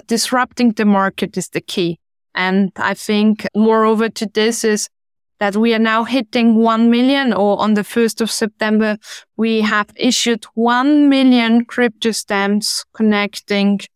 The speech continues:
to a physical stamp. And that's a jubilee, and that's really a leap, which we are proud of. And I think that really proves that we did our homework and that we have really consistent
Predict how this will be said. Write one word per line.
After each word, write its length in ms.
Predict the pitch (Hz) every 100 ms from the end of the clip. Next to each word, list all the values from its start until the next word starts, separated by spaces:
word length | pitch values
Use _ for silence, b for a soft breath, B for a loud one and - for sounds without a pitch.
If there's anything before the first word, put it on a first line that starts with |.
| _ _ _
to 280 | 233 214 -
a 40 |
physical 640 | - - 247 254 233 214 202
stamp. 520 | - 202 190 196 202 _ _ _ _ _
And 380 | - 202 214 202 - _ _
that's 320 | 233 277 339 -
a 100 | 214
jubilee, 840 | - 220 247 294 254 190 208 247 - -
and 200 | 196 190
that's 240 | 190 -
really 440 | 196 226 220 214
a 40 | 202
leap, 420 | 202 233 302 - -
which 300 | 202 202 -
we 160 | 214 214
are 240 | 202 190 - -
proud 440 | - 196 196 202
of. 360 | 240 339 - -
And 240 | 190 180
I 120 | 185 185
think 460 | - 196 196 190 -
that 200 | 208 196 -
really 380 | 214 240 247 247
proves 680 | 220 - 240 240 240 - - - _ _ _
that 280 | 208 196 220
we 200 | 220 214
did 260 | - 214
our 300 | 214 208 214
homework 680 | 208 226 220 233 254 277 302
and 220 | 202 190
that 240 | 185 180 208
we 120 | 214
have 340 | 208 202 202 _ _ -
really 320 | 233 233 233
consistent 880 | - 226 214 254 247 - 214 208